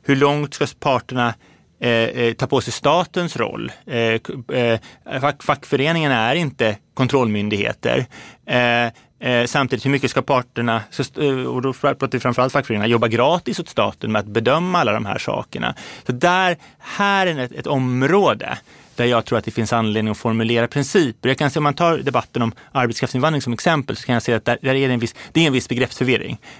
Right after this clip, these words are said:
Eh, man kan ha jättemycket synpunkter på det här, eh, lönegolvet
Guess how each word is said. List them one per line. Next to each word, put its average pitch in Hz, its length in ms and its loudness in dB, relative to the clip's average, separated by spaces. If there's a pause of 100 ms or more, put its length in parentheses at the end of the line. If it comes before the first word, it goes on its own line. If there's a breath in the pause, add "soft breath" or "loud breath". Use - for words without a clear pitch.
Eh, 110 440 0
man 131 200 0
kan 127 120 -2
ha 120 140 2
jättemycket 143 680 -4
synpunkter 107 540 -2
på - 80 -2
det 104 60 0
här, 101 380 0 (300 loud breath)
eh, 113 200 -6
lönegolvet 117 1040 0